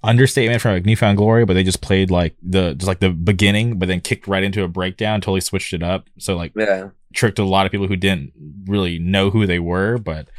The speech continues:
Speaker 2: Yeah.
Speaker 1: dude, that band played House of Blues in downtown, uh, downtown Disney,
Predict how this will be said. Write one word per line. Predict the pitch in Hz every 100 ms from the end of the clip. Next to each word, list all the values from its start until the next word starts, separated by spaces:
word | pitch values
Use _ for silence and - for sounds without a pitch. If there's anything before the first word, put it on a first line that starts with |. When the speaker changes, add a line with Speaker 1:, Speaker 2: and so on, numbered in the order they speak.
| -
Speaker 2:
Yeah. | 101 95 -
Speaker 1:
dude, | 202 117
that | 139 220
band | 220 190
played | 185 143
House | - 131 143
of | 135
Blues | 101 117 127 107 95
in |
downtown, | 92 98 101 101
uh, | 73 87 98 92 90 78 78
downtown | 113 113 107
Disney, | 98 104 95 73 73